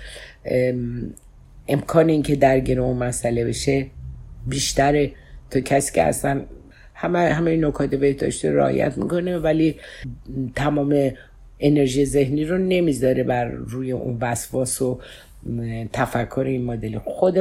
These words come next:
وسواس خب یه بیماری البته ارثیه که حالا می‌تونه، ام، از طریق پدر یا مادر و رفتارهای اونا به صورت، ام، ژنتیک منتقل بشه، ولی همین وسواس رو هم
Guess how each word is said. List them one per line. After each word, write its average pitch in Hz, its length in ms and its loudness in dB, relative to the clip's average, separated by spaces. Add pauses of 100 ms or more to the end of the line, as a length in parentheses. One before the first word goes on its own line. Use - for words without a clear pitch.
وسواس 147 540 -2
خب 139 180 -4
یه 135 120 2
بیماری 127 480 -2
البته 110 500 -4
ارثیه 135 420 -2
که 151 260 2 (560)
حالا 131 400 6
می‌تونه، 127 760 -2 (360)
ام، 113 680 -6 (360)
از - 160 -8
طریق 107 360 -2
پدر 127 340 0
یا 139 140 0
مادر 123 340 -2
و - 60 2
رفتارهای - 600 -2
اونا 139 380 0 (360)
به - 80 -8
صورت، 123 380 -4
ام، 120 560 -2
ژنتیک 120 540 -2
منتقل 123 480 -4
بشه، 160 280 0
ولی 170 200 4
همین 160 380 -2
وسواس 143 540 -4
رو - 60 -2
هم 160 220 0